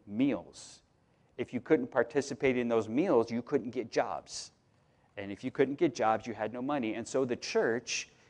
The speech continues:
in this very affluent city was extremely poor. And Jesus says, "I see you. I see what you've done. Yet you are rich.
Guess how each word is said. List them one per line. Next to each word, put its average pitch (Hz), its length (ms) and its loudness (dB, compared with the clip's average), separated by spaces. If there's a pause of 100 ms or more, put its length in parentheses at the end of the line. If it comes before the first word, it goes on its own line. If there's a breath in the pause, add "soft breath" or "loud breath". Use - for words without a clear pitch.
in 131 80 0
this 131 140 2
very 139 280 8
affluent 139 560 2
city 123 460 -4 (180 soft breath)
was 131 180 -2
extremely 160 640 0
poor. 147 480 -4 (880)
And 127 140 -4
Jesus 185 360 -2
says, 139 300 2
"I 151 100 -10
see - 260 -12
you. 98 300 -12 (1040)
I 160 60 -8
see 208 240 -4
what 175 200 -2
you've 120 180 0
done. 80 200 0 (2250)
Yet 143 380 8
you 151 200 12
are 135 120 12
rich. 123 480 6